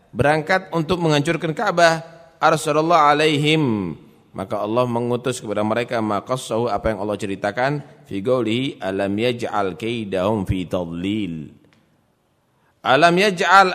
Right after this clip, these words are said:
ay ja'ala. Allah menjadikan kaidahum, usaha mereka di dalam menghancurkan Ka'bah,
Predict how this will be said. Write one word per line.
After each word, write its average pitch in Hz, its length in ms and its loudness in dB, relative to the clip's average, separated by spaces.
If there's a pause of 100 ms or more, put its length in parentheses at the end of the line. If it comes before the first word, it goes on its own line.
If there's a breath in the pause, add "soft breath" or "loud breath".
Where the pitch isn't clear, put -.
ay 175 240 4
ja'ala. 185 460 6 (3000)
Allah 165 440 4 (120)
menjadikan 185 800 2
kaidahum, 190 880 4 (640)
usaha 160 480 4
mereka 185 400 0
di 170 100 0
dalam 175 320 0
menghancurkan 175 560 2
Ka'bah, 165 460 2